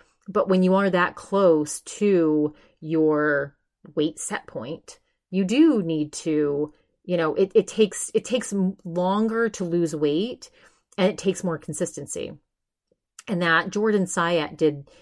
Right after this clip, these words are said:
did a really good, um, he does some good posts. Like, he posts and, and shows, like, the weight fluctuation between when you're starting and when you're losing. And your body will have those ups and downs until it ultimately continues to go down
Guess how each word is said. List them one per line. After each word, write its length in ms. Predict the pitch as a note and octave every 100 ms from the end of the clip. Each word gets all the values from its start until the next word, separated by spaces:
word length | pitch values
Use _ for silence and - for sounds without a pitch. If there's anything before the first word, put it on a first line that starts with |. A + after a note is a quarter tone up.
| _ _
did 260 | F3+ D#3+ -
a 80 | F#3+
really 240 | D#3 D#3 D3+
good, 600 | D#3 D#3 D3+ D3+ D3 - _ _ -
um, 280 | D3 C#3 D3+
he 100 | G#3+
does 160 | B3
some 160 | G3+ E3+
good 300 | F3+ F#3+ D3+
posts. 520 | - F#3 D3+ - -
Like, 140 | D#3+
he 120 | D#3 D#3+
posts 420 | - B3 A3 -
and, 180 | F3 F#3
and 160 | E3
shows, 420 | - G#3 G3 D#3+
like, 200 | D#3+ C#3+
the 60 | D3+
weight 260 | D3 F3 -
fluctuation 1000 | E3 D3 - D3+ D3 D3 F#3+ G3 G#3 - - _ _
between 880 | F#3 - - B3+ B3 A#3 G#3+ G#3+ G#3 _ -
when 320 | F#3 G3 G3
you're 520 | F#3 F3+ F3 E3+ E3
starting 460 | D#3 G#3+ G3+ A3+ G#3+
and 120 | F3+
when 160 | F3 D#3+
you're 120 | D3+
losing. 600 | D#3+ E3+ D3+ - F3+ F3 _ _ _ - - -
And 100 | F3+
your 100 | F#3
body 300 | A3 D#4 D#4
will 100 | G3+
have 200 | G3+ F#3+
those 200 | F3 -
ups 240 | F#3 -
and 140 | F3+ D#3+
downs 340 | F#3+ F#3 D#3+
until 280 | D#3+ F3 E3
it 60 | -
ultimately 600 | F#3 F3+ F3+ - F3 D#3+
continues 640 | F3 D#3 F#3+ F3 E3 D#3
to 100 | -
go 220 | C#3+ D3
down 500 | C#3 F3 C#3 - -